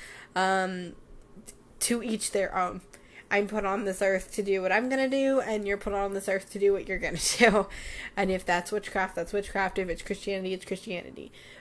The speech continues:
But I will tell you this, I'm the same. I don't go out of my way to be nice to people either.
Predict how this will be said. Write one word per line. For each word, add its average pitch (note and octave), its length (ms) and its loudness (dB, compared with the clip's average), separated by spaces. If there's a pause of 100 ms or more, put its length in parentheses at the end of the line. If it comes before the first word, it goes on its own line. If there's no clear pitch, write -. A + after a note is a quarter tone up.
(120)
But A3 100 8
I G#3 120 10
will G3+ 180 6
tell G3 180 0
you F#3+ 120 2
this, F3+ 220 0
I'm C#4+ 220 4
the D4+ 80 2
same. A#3+ 240 4
I A#3 140 2
don't C#4 180 0
go C4 80 4
out B3 120 6
of A#3 40 -2
my A3+ 100 0
way G#3+ 120 0
to G3+ 80 0
be G3 80 0
nice F3+ 220 -4
to - 60 -6
people - 240 -6
either. F#3+ 300 -4